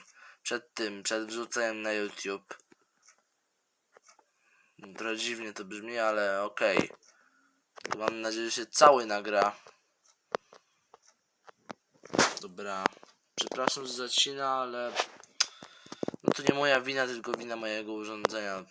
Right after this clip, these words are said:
No i to chyba wina tej aplikacji, którą pobrałem, bo...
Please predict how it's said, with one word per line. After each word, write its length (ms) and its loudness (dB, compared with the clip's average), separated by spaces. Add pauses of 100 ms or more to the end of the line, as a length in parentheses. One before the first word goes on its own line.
(220)
No 160 -18
i 80 -12
to 120 -10
chyba 280 0
wina 240 -8
tej 120 -4
aplikacji, 480 -6
którą 200 -12
pobrałem, 400 -8
bo... 100 -8